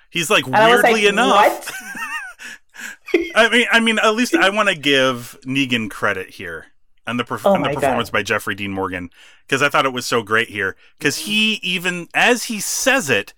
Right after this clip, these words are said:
Speaker 1: he's even surprising himself. He's like,
Speaker 2: Yeah.
Speaker 1: "Weirdly enough, I think I'm into this."
Speaker 2: Yeah. And then they kiss.
Speaker 1: Oh.
Speaker 2: And I was like, "Ha-, that had to stink."
Speaker 1: I can't even
Speaker 2: Like,
Speaker 1: imagine.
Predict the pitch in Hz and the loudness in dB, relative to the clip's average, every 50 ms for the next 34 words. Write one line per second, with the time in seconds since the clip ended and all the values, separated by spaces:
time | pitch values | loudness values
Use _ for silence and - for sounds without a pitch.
0 | _ _ _ _ _ - - 175 160 147 165 156 156 156 - 160 156 143 - 160 | _ _ _ _ _ -8 -6 -6 -6 -4 -4 -4 -4 -4 -4 -4 -4 -4 -4 -4
1 | 127 - - - 120 120 127 131 123 131 123 120 110 107 104 98 - - 101 95 | -6 -6 -4 0 0 0 0 0 0 -2 -2 -2 -2 -4 -6 -6 -4 -2 -2 -2
2 | 78 - - - - _ _ _ _ _ - - - - 135 147 147 185 196 175 | -2 -6 -12 -20 -20 _ _ _ _ _ -20 -18 -8 -2 -2 -2 0 2 2 2
3 | 151 123 - - 190 - 113 120 131 147 175 208 220 214 196 214 226 233 226 220 | 2 2 2 2 2 2 0 -2 -2 0 2 2 2 0 -2 -2 -2 0 0 0
4 | 214 190 160 151 147 190 226 - - - - 117 127 156 202 208 - - 185 180 | 0 0 0 0 2 0 0 -2 -4 -12 -10 -4 -2 -2 -2 -2 -4 -6 -6 -6
5 | 190 - 190 214 202 196 - - 214 277 359 339 - 226 156 127 113 107 107 147 | -4 -2 -2 -2 -2 -4 -4 -2 -2 -2 -2 -2 -4 -4 -2 0 0 0 2 0
6 | 143 - - - - - - - - - - _ _ - - 156 - - - _ | -2 -2 -4 -8 -8 -8 -10 -12 -14 -16 -20 _ _ 0 0 0 0 -2 -10 _
7 | _ _ _ _ - - - 254 240 240 262 277 320 320 262 262 269 - - - | _ _ _ _ -4 0 2 4 6 6 6 6 6 4 4 4 2 0 -6 -8
8 | - - 220 214 180 165 123 - - - - - - - - - _ _ - - | -2 2 4 4 4 4 2 0 -6 -8 -10 -10 -12 -12 -16 -18 _ _ 0 4
9 | 143 135 175 196 196 196 208 220 214 220 185 - - - - - - - 262 - | 6 6 6 6 6 4 4 4 4 2 2 0 -2 -6 -6 -4 -2 -2 -2 -2
10 | - - - _ - - - - 359 427 539 539 539 339 - - - - 269 262 | -4 -16 -20 _ -20 -4 2 4 6 6 6 4 4 0 -8 -8 -4 0 2 2
11 | 262 269 269 269 - - _ - 233 202 196 - - - - - - - - _ | 2 0 -2 -4 -16 -12 _ -2 0 0 -2 -2 -8 -8 -8 -10 -10 -12 -14 _
12 | - - 240 220 180 - - - - - - _ _ _ _ _ _ _ _ _ | 2 2 2 2 0 -6 -10 -12 -14 -14 -14 _ _ _ _ _ _ _ _ _
13 | _ - 120 123 123 - - - - 143 131 131 - _ _ _ _ _ _ _ | _ -4 -4 -4 -4 -6 -12 -6 0 2 2 2 0 _ _ _ _ _ _ _
14 | - - 175 175 165 131 139 120 107 98 98 - 240 233 233 - 90 80 78 73 | -10 -6 -2 -2 -2 0 0 -2 0 0 2 4 4 4 2 -2 -10 -14 -18 -20
15 | - | -20